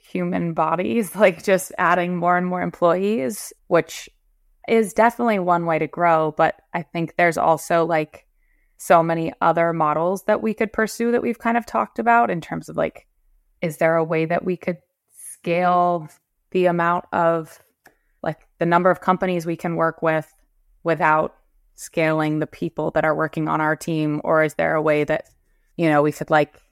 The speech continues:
function almost, like, as a venture studio and actually, like, you know, take investment in our companies versus just going on a cash basis? Like, I think there's a lot of other ways where you can grow, but without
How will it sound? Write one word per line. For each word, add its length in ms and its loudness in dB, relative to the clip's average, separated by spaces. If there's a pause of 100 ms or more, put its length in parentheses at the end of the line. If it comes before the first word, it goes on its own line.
(460)
function 460 -2
almost, 400 -4
like, 240 -6
as 180 -6
a 200 -6 (160)
venture 520 2
studio 880 0
and 220 -2
actually, 420 -4
like, 340 -6 (560)
you 80 -4
know, 180 2
take 240 -4
investment 560 2
in 100 -2
our 140 2
companies 520 -4
versus 380 -2
just 440 -2
going 280 0
on 80 -2
a 60 -4
cash 380 0
basis? 440 -2
Like, 160 -6
I 100 4
think 180 -6
there's 160 2
a 60 0
lot 200 2
of 100 -6
other 260 -2
ways 360 -2
where 80 -2
you 160 -4
can 220 -10 (280)
grow, 720 2 (560)
but 160 6
without 520 2